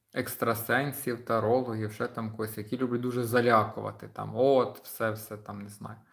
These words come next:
Біда, біда. Я не залякую, я лише йду по відчуттях, і я констатую, якби, м, ну, от, то, що випадає по картах. Тут вісьмірка мечів.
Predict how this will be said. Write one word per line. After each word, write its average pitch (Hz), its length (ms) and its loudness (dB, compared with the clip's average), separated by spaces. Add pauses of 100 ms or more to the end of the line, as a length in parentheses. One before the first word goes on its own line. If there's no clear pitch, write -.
(960)
Біда, 117 300 6
біда. 110 280 0
Я 120 200 6
не 170 140 6
залякую, 120 580 4
я 135 160 6
лише 156 400 2
йду 147 160 0
по 147 140 -2
відчуттях, 139 720 2
і 147 60 -2
я 139 120 2
констатую, 151 720 -2
якби, 127 420 2
м, 113 880 -2
ну, 113 280 -2
от, - 160 -12 (340)
то, 135 80 -2
що - 140 -6
випадає 120 420 0
по 123 160 -6
картах. - 460 -6
Тут 156 240 2
вісьмірка 143 520 0
мечів. 135 460 -6